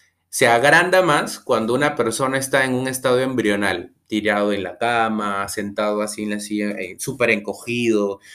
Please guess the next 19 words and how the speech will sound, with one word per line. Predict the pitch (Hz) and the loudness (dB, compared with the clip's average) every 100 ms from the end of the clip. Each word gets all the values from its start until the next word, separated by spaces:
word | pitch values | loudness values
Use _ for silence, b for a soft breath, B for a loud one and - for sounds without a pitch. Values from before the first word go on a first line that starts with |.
| B | B
con | - 113 110 | 2 2 4
el | 107 104 | 2 2
mentón, | 101 101 98 - 123 120 117 - _ _ _ | 0 -2 -6 0 2 2 -6 -14 _ _ _
¿sí? | - - 120 160 226 190 _ - | -8 -2 -2 -2 -6 -10 _ -2
En | 117 104 | 0 2
el, | 95 - | -2 -6
pegado | - 107 107 110 | 0 4 6 6
al | 110 - | 4 4
pecho | 127 123 - 113 | 2 2 0 -2
porque | 107 98 | -2 -2
está | - 110 | 0 2
uno | 113 110 | 4 2
mirando | 107 101 101 107 | 2 2 2 0
el | |
celular. | 104 92 90 95 113 113 110 117 B B B B | -2 -4 0 2 2 2 0 -6 B B B B
Entonces, | 110 104 123 123 135 135 - | 0 4 4 4 0 -2 -4
se | - 131 | 0 2
agrava | 131 160 180 175 | 4 4 4 4
más | 170 185 - - - | 4 2 0 -6 -14